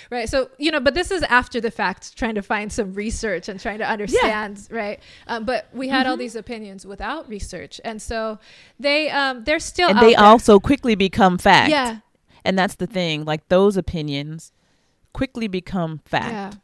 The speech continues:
Speaker 2: Even though the anecdotal stories of people who have actually steamed can say something completely different, anecdotal stories from supposed subject matter experts become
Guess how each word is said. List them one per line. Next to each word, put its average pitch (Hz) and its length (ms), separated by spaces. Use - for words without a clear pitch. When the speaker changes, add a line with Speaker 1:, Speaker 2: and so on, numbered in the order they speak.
Speaker 2:
Even 208 380
though 151 560
the - 180
anecdotal 156 800
stories 156 500
of - 160
people 175 220
who 160 140
have 139 100
actually 139 340
steamed 156 580
can 170 180
say 151 540
something 151 320
completely 143 420
different, 143 540
anecdotal 175 440
stories 151 520
from 143 460
supposed 180 1300
subject 147 360
matter 139 260
experts - 760
become 151 400